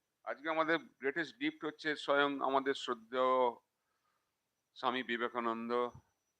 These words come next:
রামকৃষ্ণ পরমহংসদেব, এদের আমাদের গুরু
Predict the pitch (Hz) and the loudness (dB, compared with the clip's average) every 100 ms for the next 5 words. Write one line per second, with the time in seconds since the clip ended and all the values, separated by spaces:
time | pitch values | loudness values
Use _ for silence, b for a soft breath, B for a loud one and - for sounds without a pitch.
0 | _ _ _ _ - 104 110 _ 107 - | _ _ _ _ -10 -10 -10 _ -20 -20
1 | 104 - 104 104 104 101 - _ 98 95 | -20 -16 -16 -16 -18 -20 -20 _ -20 -20
2 | _ _ _ _ _ _ _ _ _ 151 | _ _ _ _ _ _ _ _ _ -20
3 | 165 165 127 _ _ _ _ _ _ _ | -16 -16 -18 _ _ _ _ _ _ _
4 | - 120 120 120 - 113 117 110 | -18 -14 -12 -12 -14 -14 -12 -14